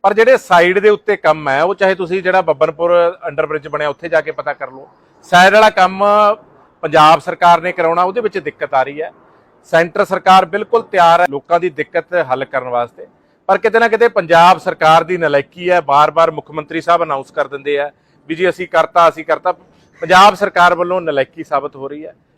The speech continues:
ਮੈਂ ਸੈਂਟਰ ਦੇ ਵਿੱਚ, ਰੇਲਵੇ ਮਿਨਿਸਟਰੀ ਦੇ ਵਿੱਚ ਵੀ ਗੱਲ ਕੀਤੀ ਹੈ, ਉਹਨਾਂ ਵੱਲੋਂ ਕੋਈ ਦਿੱਕਤ ਨਹੀਂ ਹੈ। ਅਸੀਂ ਕੋਸ਼ਿਸ਼ ਕਰ ਰਹੇ ਹਾਂ ਵੀ ਆਉਣ ਵਾਲੇ ਸਮੇਂ ਦੇ ਵਿੱਚ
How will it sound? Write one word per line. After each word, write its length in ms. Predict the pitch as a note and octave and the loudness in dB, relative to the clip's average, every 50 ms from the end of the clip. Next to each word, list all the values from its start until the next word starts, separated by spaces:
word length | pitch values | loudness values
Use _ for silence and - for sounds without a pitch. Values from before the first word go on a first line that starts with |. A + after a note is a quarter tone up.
| _ - | _ -4
ਮੈਂ 340 | B2+ C#3+ D#3 E3+ F3 F3+ E3+ | 0 2 4 4 4 2 2
ਸੈਂਟਰ 340 | - D#3+ C#3+ C#3 - D#3 | 0 0 -2 -2 -2 -4
ਦੇ 140 | D#3 D#3 E3 | -4 -2 -4
ਵਿੱਚ, 400 | D3+ D#3 D3+ - F3 F3+ F3+ F3+ E3+ | -4 -6 -8 -6 -4 -2 -2 0 0
ਰੇਲਵੇ 320 | D3 C#3+ C#3 C#3 C#3+ D3+ | 0 -2 -2 -4 -8 -10
ਮਿਨਿਸਟਰੀ 440 | D3+ D3 C#3 C3 - - - D#3 D#3 | -10 -10 -12 -14 -14 -12 -12 -10 -8
ਦੇ 80 | D#3+ | -8
ਵਿੱਚ 160 | D#3 D3 - D#3+ | -8 -10 -12 -14
ਵੀ 80 | D#3 | -10
ਗੱਲ 200 | C#3+ C#3 B2+ B2 | -8 -8 -8 -8
ਕੀਤੀ 320 | A#2+ B2 A#2 G#2+ D3+ D3+ - | -10 -18 -20 _ -20 -20 -20
ਹੈ, 80 | - _ _ _ _ _ _ | -20 _ _ _ _ _ _
ਉਹਨਾਂ 180 | - E3+ F#3+ G3 | -4 -2 0 0
ਵੱਲੋਂ 200 | G3 G3 G#3 F#3 | 0 0 -2 -2
ਕੋਈ 280 | - - F#3+ G3 G#3 | -2 -2 -2 -2 -2
ਦਿੱਕਤ 320 | G3+ F#3+ G3 - G3+ F#3 F#3+ | -4 -8 -6 -6 -6 -6 -6
ਨਹੀਂ 160 | F#3 G3 F#3+ | -6 -4 -2
ਹੈ। 300 | F3+ F3+ F#3 G3 F#3 _ _ _ _ - | 0 0 0 -2 -4 _ _ _ _ -16
ਅਸੀਂ 180 | D3 - G3 F#3+ | -14 -14 -14 -14
ਕੋਸ਼ਿਸ਼ 440 | - - F#3 F#3+ G3 - G3+ F3 - | -6 -4 -4 -4 -2 -4 -8 -6 -2
ਕਰ 140 | - F3+ F3+ | -2 0 0
ਰਹੇ 160 | F#3 F#3+ F#3+ | 0 0 0
ਹਾਂ 80 | F#3+ | -2
ਵੀ 80 | F3+ F#3+ | 0 0
ਆਉਣ 160 | F3 D#3+ E3 | 0 0 0
ਵਾਲੇ 140 | E3 E3 E3 | 0 -2 -2
ਸਮੇਂ 280 | - - D#3 D3+ D#3 D3 | -4 -6 -8 -8 -6 -6
ਦੇ 80 | D#3 | -6
ਵਿੱਚ 380 | D3 C#3+ C#3 _ E3 E3 E3 | -8 -8 -10 _ -4 -2 -2